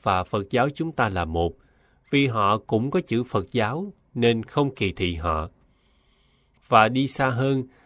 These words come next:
nhận thấy kinh hòa hảo cũng có nhiều ý tưởng mà mình chấp nhận được.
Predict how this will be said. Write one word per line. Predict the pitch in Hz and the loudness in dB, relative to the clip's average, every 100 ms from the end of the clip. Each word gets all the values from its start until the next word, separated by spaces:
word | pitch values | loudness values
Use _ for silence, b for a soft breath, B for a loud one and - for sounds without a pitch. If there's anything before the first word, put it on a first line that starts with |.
| b - | b 0
nhận | 120 127 | 2 2
thấy | 147 185 - | 0 -2 2
kinh | 151 139 123 | 0 2 0
hòa | 104 95 | 2 2
hảo | 90 92 110 | 0 0 0
cũng | 139 147 | 0 0
có | 160 | 0
nhiều | 143 101 | 0 -2
ý | - 170 - | -2 -6 -2
tưởng | 95 85 143 | -2 -2 -4
mà | 113 | -4
mình | 90 87 | -2 -4
chấp | 87 190 190 | -2 -4 0
nhận | 92 87 | -2 -2
được. | 92 80 | -2 -2